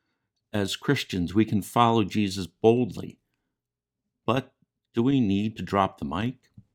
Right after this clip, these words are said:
Well, we can begin by liberating oppressed people as Jesus did when he healed the woman. Although Luke doesn't tell us exactly what the nature of her affliction is,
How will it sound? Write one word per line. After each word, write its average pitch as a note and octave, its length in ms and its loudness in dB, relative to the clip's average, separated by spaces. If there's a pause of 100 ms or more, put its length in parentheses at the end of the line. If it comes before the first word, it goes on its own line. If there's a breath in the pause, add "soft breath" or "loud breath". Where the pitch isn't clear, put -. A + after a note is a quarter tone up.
(1600)
Well, G#2+ 140 2
we D3 100 2
can D3+ 180 -4
begin A2+ 420 4
by F#2 120 0
liberating F#2+ 720 0
oppressed - 480 -8
people F#2+ 320 -4
as E2 140 -4
Jesus A2+ 500 -4
did F2+ 320 -4 (960)
when G2+ 140 2
he G2 120 2
healed A2 440 2
the G2 80 -2
woman. G#2 520 -2 (340 loud breath)
Although A#2 320 4
Luke B2 340 4
doesn't A2+ 440 0
tell G#2+ 240 2
us G2+ 200 -4
exactly F2 1700 -6 (420)
what G2 220 -4
the G2+ 80 -2
nature F#2 600 -4
of F#2 160 -6
her G2 140 -2
affliction F2 520 -6
is, D2+ 300 -10